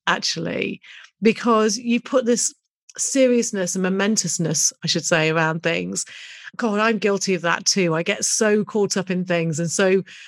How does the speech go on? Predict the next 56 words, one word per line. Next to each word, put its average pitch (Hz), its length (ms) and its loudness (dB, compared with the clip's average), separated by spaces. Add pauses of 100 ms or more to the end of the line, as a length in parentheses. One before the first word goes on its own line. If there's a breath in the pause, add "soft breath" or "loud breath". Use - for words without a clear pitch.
(120)
passionate 240 480 0
about 180 280 0
creating 190 360 0
an 202 100 -2
impact 233 460 0 (100)
that 247 100 2
I 240 60 4
make 240 300 2
it - 60 0
all 247 160 2
serious, 277 800 0
and 208 120 0
then 294 120 2
it 277 100 -2
loses 247 420 2
the 226 120 2
energy 240 420 0
and 165 140 -2
the 170 60 -2
fun. 190 600 -2 (680 loud breath)
And 233 260 2
so 247 440 0 (180)
you 247 320 -6
have 277 200 -4
to 269 80 2
be 226 100 2
having 196 300 -2
fun. 175 380 -2
And 196 180 -2 (320 loud breath)
I 240 120 2
set - 180 0
an 208 80 -2
intention 202 440 0
a 170 40 -2
few 185 160 0
years 175 300 2
ago 160 320 0
that 170 120 -4
I 190 120 4
wanted 196 340 0
my 180 140 2
life 170 240 0
to - 100 -14
feel 175 140 -2
like 165 200 -2
I 170 40 -2
was 160 120 -4
on 165 120 -4
holiday 156 540 -2
every 160 240 -2
day. - 440 -6 (520 loud breath)
I 202 80 4
didn't 214 200 2
want 208 140 0
to 202 60 2
do 202 220 0